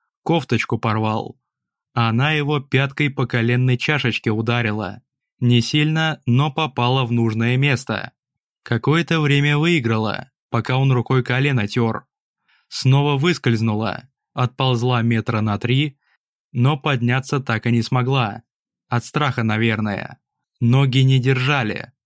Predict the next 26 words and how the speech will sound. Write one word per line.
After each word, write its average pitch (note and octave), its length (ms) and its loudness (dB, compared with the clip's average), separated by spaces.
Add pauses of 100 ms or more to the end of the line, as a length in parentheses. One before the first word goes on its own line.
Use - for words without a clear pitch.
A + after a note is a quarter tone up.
(180)
так A2+ 220 -2
она G#2+ 180 0
сказала. A2 640 -4 (540)
Во A#2 180 0
время C#3 300 0
рассказа C3+ 560 -2
Сычёв C#3+ 520 -2 (100)
уверенно C#3+ 600 2
передвигался A#2+ 800 0
по A#2+ 140 0
парку, - 560 -2 (400)
пока A#2 260 0
не C3 140 2
дошёл A2+ 360 -2
до A2 140 -2
места, C#3+ 600 -2 (140)
огороженного C3+ 840 2
сигнальной A#2 580 0
лентой. B2 640 0 (460)
«А A#2+ 140 0
здесь A#2+ 340 -2
нашли C3+ 360 0
тело», A#2+ 480 -4 (320)
сообщил B2+ 720 -2
он A#2 220 0
Гурову. A2+ 580 0